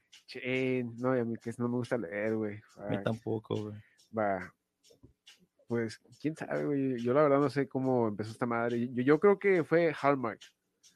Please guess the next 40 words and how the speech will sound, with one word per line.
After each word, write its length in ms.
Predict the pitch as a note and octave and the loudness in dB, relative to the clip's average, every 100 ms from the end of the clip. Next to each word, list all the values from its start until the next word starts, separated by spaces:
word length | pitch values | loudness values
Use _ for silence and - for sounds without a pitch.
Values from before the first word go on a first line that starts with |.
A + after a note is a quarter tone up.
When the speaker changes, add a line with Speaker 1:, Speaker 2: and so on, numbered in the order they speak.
| _ _ | _ _
Speaker 2:
¿Crees 200 | C3 C#3+ | 0 0
que 120 | D#3+ | 2
fue 100 | C#3+ | 6
el 60 | E3 | 10
Hallmark, 340 | E3 F#3+ F#3+ | 10 10 6
güey? 240 | G3+ G3+ G3 F3+ | 4 2 2 2
Speaker 1:
Sí, 380 | D3+ D#3 D#3 | 8 8 8
sí, 200 | C#3+ E3+ | 8 8
pues 180 | D#3+ C#3+ | 8 2
una 360 | D3 D#3+ D#3+ C3 | 4 6 8 6
Speaker 2:
No, 100 | - | 6
pues 0 | |
Speaker 1:
estra-, 160 | A3+ E3+ | 6 8
Speaker 2:
esos 120 | E3+ | 8
Speaker 1:
estra-, 140 | F#3 F#3+ | 8 10
Speaker 2:
güeyes, 300 | G#3+ A3 E3 | 10 8 4
neta, 240 | F#3 A3+ | 6 6
hacen 380 | G#3+ A#3 A3 F3+ | 6 6 6 8
por 140 | D3+ | 8
cualquier 300 | C#3 C3+ F3 | 8 8 8
pinche, 440 | G#3+ A3 A3 G#3+ F#3 | 8 4 8 8 8
ah, 340 | D3+ B2 A2+ - _ _ - - - | 6 4 0 -10 _ _ -10 -10 -2
ah, 260 | B2+ A#2+ A#2 | 2 2 2
evento, 380 | C3 F#3 G3+ | 2 2 4
güey, 120 | G#3 G3+ | 4 4
<laughs> 120 | D#3+ | 2
te 80 | E3 - | -2 0
dan 120 | G3 | 0
una 200 | F3+ F#3+ | 2 0
carta, 460 | - E3+ F3+ F#3+ E3+ | 0 -2 2 4 4
güey. 160 | D#3 D3 - - | 2 -4 -10 0
Speaker 1:
Sí, 300 | - G3+ G#3 | 8 10 10
sí, 180 | F3+ G3+ | 8 8
yo 140 | F#3+ | 8
creo 140 | F#3+ F#3 | 8 4
que 100 | F#3+ | 4
fue 180 | G3 F3 | 2 4
Hallmark, 420 | E3 F3+ F#3 F3 | 4 4 4 2
güey, 160 | F3+ E3+ - C#3 | 0 0 -4 -6
porque, 580 | C#3+ C#3 - C3 B2+ | 0 0 2 2 2